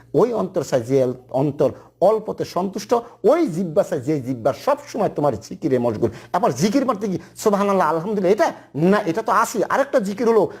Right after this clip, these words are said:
আমার সামনে হারাম, অবৈধ, চুরির স্পেস আছে, হারামের স্পেস আছে, জুয়ার স্পেস আছে, সুদের স্পেস আছে, সু-, সুদের মাধ্যমে, জুয়ার মাধ্যমে, মানে হারাম অভাবে আমাকে রুজি করার সুযোগ আছে। আমাকে বলা হচ্ছে এই হারাম রিজিক করা যাবে না, আল্লাহকে দেখ-, আল্লাহ দেখতেছেন,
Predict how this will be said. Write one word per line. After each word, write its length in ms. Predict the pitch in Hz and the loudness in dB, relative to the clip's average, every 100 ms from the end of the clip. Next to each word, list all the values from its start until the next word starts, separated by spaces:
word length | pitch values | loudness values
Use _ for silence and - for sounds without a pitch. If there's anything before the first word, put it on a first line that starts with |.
| - | -4
আমার 240 | 160 202 - | 0 0 -2
সামনে 220 | - 147 143 | -4 -2 -2
হারাম, 540 | 107 123 151 147 123 - | 0 0 2 0 -2 -2
অবৈধ, 420 | 143 190 156 160 - | 0 0 2 2 2
চুরির 340 | 277 339 294 202 | 2 4 4 2
স্পেস 360 | - 180 165 | -4 -2 0
আছে, 280 | - - 147 - | -2 -2 -4 -4
হারামের 440 | - 190 254 269 220 | -4 0 2 0 -2
স্পেস 320 | - - 160 | -8 -12 -6
আছে, 200 | 156 147 | -2 -4
জুয়ার 320 | 113 220 294 214 - | -2 2 2 0 -8
স্পেস 200 | - 175 | -14 -10
আছে, 200 | 165 170 | -8 -8
সুদের 320 | - 269 262 226 | -6 0 0 0
স্পেস 160 | - 196 | -8 -8
আছে, 220 | 196 180 - - | 0 0 -2 -16
সু-, 580 | - - 220 156 - 156 | -10 0 2 2 0 -4
সুদের 360 | - 226 247 | 2 4 4
মাধ্যমে, 380 | 208 185 170 180 | 2 -2 -2 -2
জুয়ার 360 | 135 147 240 220 | -2 2 2 2
মাধ্যমে, 340 | 196 180 175 143 - - | -2 -2 -2 -4 -10 -6
মানে 360 | 120 139 156 170 | 0 2 4 2
হারাম 380 | 143 170 247 | 2 2 2
অভাবে 540 | 285 247 226 165 208 269 - - - | 2 0 0 2 2 2 -2 -20 -2
আমাকে 360 | 160 170 180 | 2 2 2
রুজি 240 | 151 214 302 | 2 2 2
করার 280 | 240 226 170 - | 2 2 -2 -6
সুযোগ 400 | - - 240 240 | -16 -4 -2 2
আছে। 220 | 220 190 147 - - | 0 0 -6 -6 -2
আমাকে 280 | 156 160 165 | 0 0 2
বলা 200 | 160 160 | 2 2
হচ্ছে 260 | 151 156 - - - | 2 0 -2 -4 2
এই 240 | 147 127 - - | 2 2 -6 -16
হারাম 480 | - 143 160 147 | -4 0 0 -2
রিজিক 300 | 170 139 139 | -2 -4 -4
করা 160 | 143 143 | -2 -2
যাবে 120 | 135 | 0
না, 60 | 131 | 0
আল্লাহকে 420 | 139 135 131 135 | 0 -2 -4 -2
দেখ-, 220 | 117 139 | -2 -2
আল্লাহ 220 | 151 143 | 0 2
দেখতেছেন, 440 | 139 147 - 135 | 2 0 -2 -2